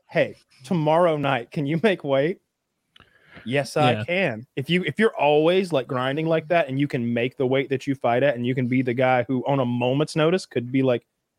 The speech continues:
Speaker 1: or, or really a day's notice 'cause they gotta, like, medical and weigh you in and shit. Um, if you can be that guy, you'll get, that's, that's how Conor McGregor got so, you know, got to where he is. He just fought and fought and fought, right?
Speaker 2: Do, do you
Speaker 1: He never said
Speaker 2: remember,
Speaker 1: no.
Speaker 2: this is like, this is way pre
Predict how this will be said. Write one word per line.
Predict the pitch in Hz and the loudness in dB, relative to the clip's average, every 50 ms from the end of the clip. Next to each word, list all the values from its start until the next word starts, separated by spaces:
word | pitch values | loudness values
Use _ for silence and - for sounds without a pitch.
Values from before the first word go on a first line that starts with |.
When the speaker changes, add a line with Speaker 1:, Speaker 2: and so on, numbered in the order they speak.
| _ _ _ _ _ _ _ | _ _ _ _ _ _ _
Speaker 1:
or, | 123 139 143 127 | 2 2 4 4
or | 135 135 131 - | 4 2 2 2
really | 147 151 151 135 | 2 2 4 2
a | 110 | 2
day's | 104 120 113 120 117 - | 0 0 0 0 0 0
notice | 117 110 104 - - | -2 -6 -6 -6 -6
'cause | 117 110 | -4 -2
they | 113 | 0
gotta, | 117 110 104 | 0 2 0
like, | 104 107 - - | 0 -2 -4 -4
medical | 123 123 117 113 117 - - 117 110 110 | -2 0 0 0 -2 -2 0 0 0 0
and | 110 110 | -2 0
weigh | 110 110 113 | 0 0 0
you | 113 110 110 113 | 0 0 0 0
in | 120 120 | 0 0
and | 113 107 - | 0 -2 -4
shit. | - 123 113 107 - _ _ _ _ _ _ _ _ _ | -2 -2 -2 -2 -2 _ _ _ _ _ _ _ _ _
Um, | - 107 101 101 98 95 95 - _ _ - | -8 -6 -6 -4 -4 -6 -8 -10 _ _ -6
if | 127 120 | -2 0
you | 170 | 0
can | 196 151 | 2 2
be | 165 202 | 2 2
that | 190 151 131 127 | 4 2 2 2
guy, | - 120 | 2 0
you'll | 113 117 131 143 | 0 0 -2 -2
get, | 143 135 165 156 143 131 - - _ _ _ - | -2 0 0 0 0 -2 -4 -12 _ _ _ -2
that's, | 143 160 - | 0 0 0
that's | 330 196 175 - | 0 -2 0 0
how | 277 220 | 0 -2
Conor | - - 202 202 190 175 143 | 2 0 0 2 2 0 2
McGregor | 135 135 160 190 156 | 2 2 2 0 0
got | 131 110 110 - | 0 -2 -2 -2
so, | - - 107 - _ _ _ _ _ _ _ _ _ | -2 -6 -6 -6 _ _ _ _ _ _ _ _ _
you | 147 123 | -4 -2
know, | 104 98 101 - - | -2 -4 -6 -10 -4
got | - 120 110 | -4 -4 -2
to | - | 0
where | - 127 113 | 0 0 0
he | 104 104 | 2 0
is. | 117 151 - - _ | -2 -2 -4 -8 _
He | - 131 | -4 -4
just | 143 - - | -4 -4 0
fought | - 131 135 139 143 - _ - | 2 4 4 4 4 0 _ -14
and | 127 127 | -6 0
fought | - 131 143 135 | 4 4 4 2
and | 143 - | 2 0
fought, | 190 220 220 - - | 2 2 2 0 0
right? | 113 110 | 0 0
Speaker 2:
Do, | - 170 147 | 0 2 2
do | 135 | 2
you | 165 196 | 4 4
Speaker 1:
He | 196 | 4
never | 185 185 185 | 4 2 2
said | 185 - | 2 4
Speaker 2:
remember, | - - 113 | 4 4 4
Speaker 1:
no. | 117 - | 2 2
Speaker 2:
this | 185 180 | 0 0
is | 165 139 139 | -2 0 2
like, | 139 120 113 110 - - - _ _ _ | 2 2 2 0 -2 -6 -14 _ _ _
this | - 180 160 | 0 0 2
is | 139 117 | 2 0
way | 113 120 139 143 139 131 | 2 2 2 4 2 2
pre | 127 - - 139 123 117 113 110 107 104 107 | 0 0 0 0 2 2 2 0 0 -2 -6